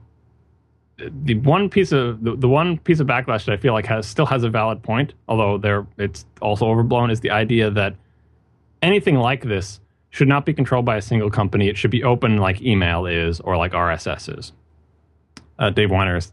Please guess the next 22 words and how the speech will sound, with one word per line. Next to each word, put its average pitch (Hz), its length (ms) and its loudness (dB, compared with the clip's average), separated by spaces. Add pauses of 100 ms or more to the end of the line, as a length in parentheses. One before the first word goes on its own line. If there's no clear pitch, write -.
talked 110 200 -2
about 104 140 0
this 120 180 -6
extensively 95 420 0
because 92 220 -4
he's 92 200 -2 (800)
big 160 220 2
on 135 180 2
R 135 160 2
S 123 140 -2
S 202 160 -2
and, 165 160 -4
and 120 220 -2
say 123 140 2
we 131 140 0
should 160 100 0
have 135 100 2
something 139 180 4
that's 98 120 -2
decentralized, 147 920 0
that's - 140 -14
federated, 123 760 2